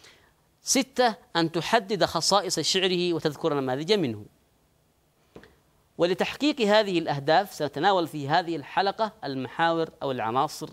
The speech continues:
الآتية. واحد، أبو فراس الحمداني، حياته ونشأته وصفاته وأخلاقه. اثنان، خصائص شعر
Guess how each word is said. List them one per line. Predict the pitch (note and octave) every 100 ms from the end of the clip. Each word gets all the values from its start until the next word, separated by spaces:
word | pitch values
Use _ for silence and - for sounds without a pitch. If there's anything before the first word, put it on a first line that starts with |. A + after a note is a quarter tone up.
| _
الآتية. | E3 F#3 F3+ - B2 - _ _ _ _ _ _ _ _ _
واحد، | D#3 F#3 G#3+ A3+ - _ _ _ -
أبو | C3 F3+ G#3
فراس | D#3 D#3+ F#3+ F#3+
الحمداني، | G3 F#3 D#3 D3 C#3+ F#3 - _
حياته | - - C3 E3+ F3 E3+ F3 F3 -
ونشأته | D3+ D3 - - D#3+ D#3 D#3 D#3
وصفاته | - - C#3 E3 D#3 D#3 D3 D3 C#3+
وأخلاقه. | - A#2 A3 F3+ - - _ _ _ _ _ _
اثنان، | - D3 F3+ A3+ - _ - _ _ _
خصائص | - F#3 - A#3+ G#3+ G3+
شعر | F3+ - G#3+